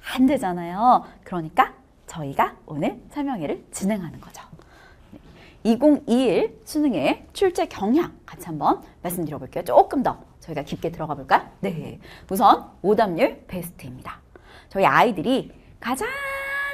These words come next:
많이 틀린 문제 다섯 문제, 사십오 문제 중에 아이들이 가장 많이 틀린 다섯 문제를 살펴봤더니 일 위가 문법, 이 위가 문법이에요.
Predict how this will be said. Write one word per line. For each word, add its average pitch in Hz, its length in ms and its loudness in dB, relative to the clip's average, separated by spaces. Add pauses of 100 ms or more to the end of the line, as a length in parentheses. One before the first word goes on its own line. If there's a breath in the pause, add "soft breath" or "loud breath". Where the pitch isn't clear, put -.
(180)
많이 180 260 -2
틀린 175 280 -6
문제 143 420 -2 (260)
다섯 180 300 -4
문제, 180 360 -6 (340 loud breath)
사십오 233 380 0
문제 226 220 -2
중에 196 160 -4
아이들이 147 340 -2
가장 170 300 -6
많이 185 160 -6
틀린 175 180 -6
다섯 175 280 -8
문제를 165 280 -2
살펴봤더니 269 960 -2 (920 loud breath)
일 285 180 2
위가 269 540 4
문법, 240 640 2
이 233 180 6
위가 220 260 4
문법이에요. 196 680 -2